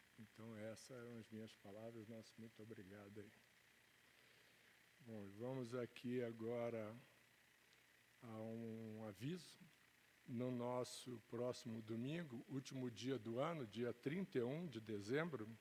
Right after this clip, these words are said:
às nove horas, nós teremos aqui, excepcionalmente, às nove horas,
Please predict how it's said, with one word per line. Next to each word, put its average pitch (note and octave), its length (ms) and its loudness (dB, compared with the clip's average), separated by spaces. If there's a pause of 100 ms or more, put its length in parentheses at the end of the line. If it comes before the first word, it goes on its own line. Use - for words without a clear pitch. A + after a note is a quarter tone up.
(600)
às A#2 220 2
nove B2+ 440 8
horas, B2+ 480 4 (520)
nós B2+ 320 2
teremos B2 580 4
aqui, B2 300 0
excepcionalmente, B2 1200 0
às C#3 320 2
nove G#2 380 -2
horas, B2+ 580 -2